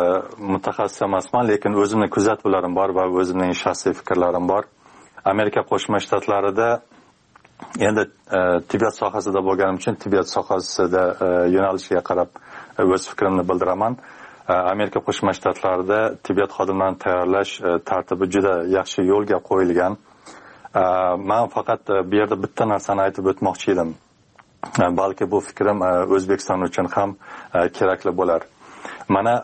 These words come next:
Amerika Qo'shma Shtatlarida, e, mutaxassislar tayyorlanadi yoki, e,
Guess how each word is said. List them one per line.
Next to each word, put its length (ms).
Amerika 360
Qo'shma 240
Shtatlarida, 680
e, 40
mutaxassislar 600
tayyorlanadi 560
yoki, 260
e, 20